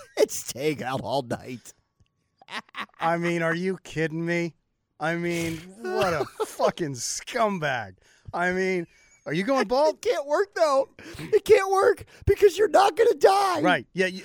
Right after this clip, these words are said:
Speaker 1: You have to die for this to work, and he's not gonna die.
Speaker 2: Right. You either gotta have, you, I mean, what's your exit plan? I mean, you're gonna fake your own death or be like, "No, it's miraculous. The doctors, uh, have no idea what happened, but I'm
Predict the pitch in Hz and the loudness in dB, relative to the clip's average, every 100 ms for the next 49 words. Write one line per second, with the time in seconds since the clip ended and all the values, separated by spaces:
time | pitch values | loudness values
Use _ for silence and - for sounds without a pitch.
0 | - 381 370 330 427 403 302 381 403 392 | 2 6 6 6 4 2 6 6 8 6
1 | 381 320 330 285 381 359 349 427 453 370 | 6 4 2 2 -2 0 2 2 0 -4
2 | 392 453 494 494 - 466 - - 160 120 | -4 -4 0 0 0 0 0 2 2 0
3 | 160 190 220 208 196 190 175 180 170 185 | -4 -6 -4 0 2 2 2 0 0 -8
4 | 214 196 202 247 233 233 254 208 - 175 | -4 -2 0 0 0 0 0 -4 -4 -2
5 | 131 90 _ _ 147 180 185 165 - 202 | -2 -6 _ _ -4 0 0 -2 -2 -2
6 | 196 220 214 202 175 226 240 185 190 190 | -2 -2 0 0 2 0 0 -4 0 2
7 | 180 - _ - 135 226 156 123 117 127 | 0 -4 _ -6 -2 0 0 -6 -10 -4
8 | 165 247 180 139 117 127 156 226 - 156 | -2 -2 -4 -8 -10 -4 -2 -2 -2 -4
9 | 139 123 160 160 170 147 196 226 208 220 | -4 -4 -2 0 -2 -2 -2 -2 -4 -4
10 | 185 269 202 151 170 214 | -2 -2 -4 -4 -2 -2